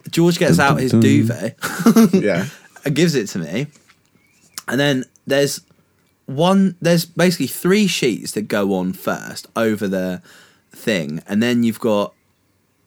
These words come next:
Speaker 1: the sheet, and then you've got your duvet and your pillow.
Speaker 2: Yeah.
Speaker 1: And I was, I was like, "George, which one goes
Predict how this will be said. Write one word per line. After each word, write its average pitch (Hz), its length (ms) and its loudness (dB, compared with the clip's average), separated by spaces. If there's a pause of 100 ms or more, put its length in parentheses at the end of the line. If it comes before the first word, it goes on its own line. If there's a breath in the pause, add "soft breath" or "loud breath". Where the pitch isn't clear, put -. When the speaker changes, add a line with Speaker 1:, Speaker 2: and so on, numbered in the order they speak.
(100)
Speaker 1:
the 117 160 -6
sheet, 101 760 -6
and 110 120 2
then 117 120 2
you've 110 100 -2
got 104 80 -4
your 98 80 -2
duvet 98 280 -2
and 92 80 -2
your 90 80 -6
pillow. 71 360 -8 (280 soft breath)
Speaker 2:
Yeah. 98 240 -2
Speaker 1:
And 117 100 0
I 208 220 4
was, 127 300 0 (120)
I 214 320 2 (100)
was 123 220 -2
like, 117 160 -4
"George, 127 640 -4 (500)
which 151 280 -4
one 139 220 0
goes 127 340 0